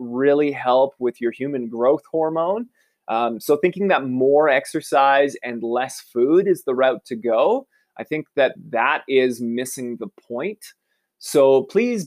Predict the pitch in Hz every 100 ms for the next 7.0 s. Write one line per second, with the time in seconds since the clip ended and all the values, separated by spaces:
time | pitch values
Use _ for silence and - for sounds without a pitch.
0 | 127 - 143 175 147 127 135 131 - 110
1 | - 135 131 120 120 120 - - 127 123
2 | 113 117 95 113 113 113 - 123 131 -
3 | 185 185 233 262 233 202 190 131 135 135
4 | - - _ _ _ _ - 127 123 -
5 | 135 135 139 117 123 127 127 135 123 117
6 | 113 110 110 - 107 107 107 113 107 101